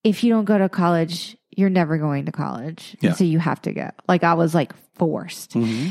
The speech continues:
Speaker 1: So I ended up sort of at this college in Ohio for a semester that I was not suited for
Speaker 2: Mm-hmm.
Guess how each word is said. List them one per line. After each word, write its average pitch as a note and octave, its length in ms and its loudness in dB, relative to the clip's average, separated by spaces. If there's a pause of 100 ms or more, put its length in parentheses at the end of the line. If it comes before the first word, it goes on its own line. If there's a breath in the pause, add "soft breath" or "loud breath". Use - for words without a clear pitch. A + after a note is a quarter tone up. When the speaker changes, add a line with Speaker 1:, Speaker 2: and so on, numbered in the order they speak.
Speaker 1:
So B3+ 340 2
I C4 220 4
ended D#4+ 220 2
up B3 240 2
sort A#3 260 0
of A3+ 140 2
at G#3 240 2
this G#3 180 0
college G3+ 400 2
in G3 100 4
Ohio F#3 560 2
for F#3 200 0
a F3+ 60 2
semester F3 520 0
that F3 140 4
I E3+ 120 4
was E3 220 2
not E3 320 -2
suited D#3+ 400 -2
for E3+ 460 -6
Speaker 2:
Mm-hmm. G#2 300 -14